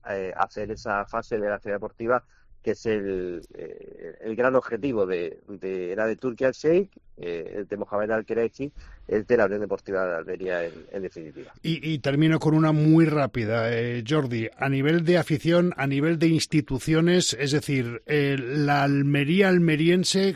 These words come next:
Speaker 2: ¿cómo ha encajado este cambio? Porque parece que es un poquito más continuidad que innovación, ¿no? La gente está tranquila,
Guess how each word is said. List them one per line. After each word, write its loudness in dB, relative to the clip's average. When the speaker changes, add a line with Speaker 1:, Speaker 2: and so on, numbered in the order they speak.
Speaker 2:
¿cómo 2
ha 0
encajado -2
este -4
cambio? 2
Porque 4
parece 2
que 2
es -2
un 4
poquito 0
más 2
continuidad 2
que 0
innovación, 2
¿no? 0
La -4
gente 0
está 0
tranquila, 4